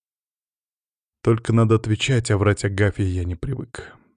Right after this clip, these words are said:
Вся моя жизнь и реформы последних двадцати лет посвящены одной цели. Именно к ней идет держава, подгоняемая мной. Я должен уничтожить Порту.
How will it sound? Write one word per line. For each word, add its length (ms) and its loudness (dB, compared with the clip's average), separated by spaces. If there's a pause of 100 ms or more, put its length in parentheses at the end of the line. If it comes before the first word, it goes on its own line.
(320)
Вся 240 2
моя 200 4
жизнь 320 4
и 60 6
реформы 460 2
последних 720 0
двадцати 540 -2
лет 280 2
посвящены 540 -2
одной 320 -2
цели. 440 -14 (720)
Именно 380 0
к 140 -8
ней 220 4
идет 240 4
держава, 500 4
подгоняемая 760 0
мной. 400 -8 (760)
Я 200 0
должен 640 0
уничтожить 840 -4 (100)
Порту. 440 -8